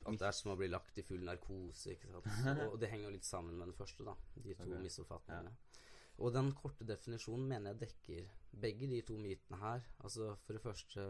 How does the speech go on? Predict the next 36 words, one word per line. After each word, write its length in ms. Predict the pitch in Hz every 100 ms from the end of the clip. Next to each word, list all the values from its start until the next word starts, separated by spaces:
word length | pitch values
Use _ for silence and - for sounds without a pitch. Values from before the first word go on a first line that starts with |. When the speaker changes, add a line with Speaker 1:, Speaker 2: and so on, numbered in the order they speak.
| 98
Speaker 1:
så, 380 | - 104 101 101
um, 160 | 101 107
bruker 400 | 113 110 98 -
han 220 | 98 98 101 - -
ordet 300 | 98 92 92
positiv 640 | - 101 - 107 - 113 110
suggesjon. 540 | - 110 110 139 190 - - 92
Speaker 2:
Ja. 160 | 101 104 -
Speaker 1:
Altså, 160 | -
det 60 | 101
vil 100 | 98
si 140 | - 95
at 120 | 107
du 100 | -
kan 240 | 98 95 90 -
påvirke 460 | - 98 92 92 -
folk. 240 | 95 92 - - - - - - - -
Eh, 80 | 107
noen 280 | 110 120 117
tenker, 240 | 139 - 113
ja, 80 | 117
men 140 | 110
hva 140 | 104 104
med 100 | 101
show? 300 | 98 98 95 -
De 80 | 104
danser 380 | 101 98 - 95
fugledansen 720 | - 92 92 87 87 - 95
og 60 | 92
Elvis 320 | 87 87 92
med 80 | 98 -
kosteskaft, 560 | 95 - - 95 -
er 80 | 92
det 140 | 90 85 87 -
positiv 640 | - 90 87 - 95 90 90
påvirkning? 540 | 98 104 104 - 131